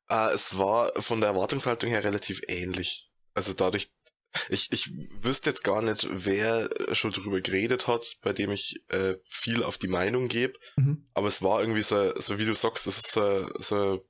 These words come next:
Speaker 1: so eine Serie, es ist kein, kein wirklicher Geheimtipp, es ist mehr so,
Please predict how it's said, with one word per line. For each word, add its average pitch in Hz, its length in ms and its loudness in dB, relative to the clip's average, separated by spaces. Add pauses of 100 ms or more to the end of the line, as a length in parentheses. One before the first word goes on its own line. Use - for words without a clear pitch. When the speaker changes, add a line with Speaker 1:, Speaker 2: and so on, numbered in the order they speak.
Speaker 1:
so - 160 -2
eine 98 80 2
Serie, 110 300 2
es 110 140 0
ist - 100 -2
kein, 104 260 2
kein 98 200 0
wirklicher 104 420 0 (500)
Geheimtipp, 120 640 0
es 110 120 0
ist 107 140 0
mehr 104 200 2
so, 110 100 2